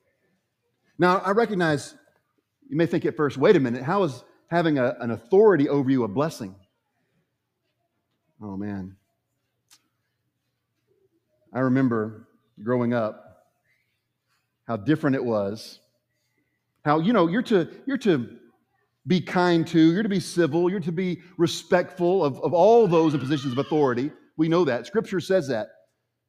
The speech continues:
Be submissive to all those in places of authority. But there's something different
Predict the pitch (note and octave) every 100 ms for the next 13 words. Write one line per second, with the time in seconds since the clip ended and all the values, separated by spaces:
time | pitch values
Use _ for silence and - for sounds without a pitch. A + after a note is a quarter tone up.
0 | _ _ - F#3+ F#3+ E3+ G#3 G3+ C#3 D#3+
1 | E3 G3+ D3 C3+ A#2+ C#3 B2 G#2+ G#2+ A2+
2 | G#2+ G2+ G2 _ _ _ _ _ _ _
3 | _ _ _ _ _ - G#2 A2+ - D3+
4 | D3+ C#3+ G#2+ B2+ A#2 G#2